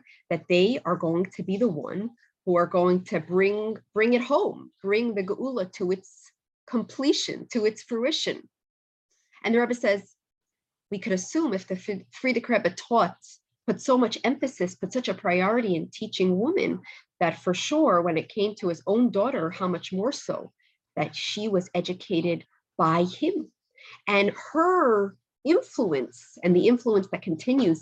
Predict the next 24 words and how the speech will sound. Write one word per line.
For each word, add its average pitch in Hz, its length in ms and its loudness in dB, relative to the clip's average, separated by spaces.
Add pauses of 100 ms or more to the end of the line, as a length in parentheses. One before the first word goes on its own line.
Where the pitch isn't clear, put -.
even 202 360 0
after 180 520 -2 (240)
her 196 160 2
passing, 202 680 -4 (340)
is 208 340 -2 (140)
the 196 160 -6
influence 214 680 0
of 175 240 2
the 175 80 0
Frierdiker 196 540 -4
Rebbe, 269 340 -2 (340)
in 220 160 4
the 190 100 6
way 190 240 4
that 185 140 0
the 180 80 -2
Frierdiker 185 460 -4
Rebbe 180 460 0 (180)
wanted 190 420 -2
women 185 680 -2
to 202 100 -6
be 170 120 -8
the 165 100 -6
ones 156 440 -8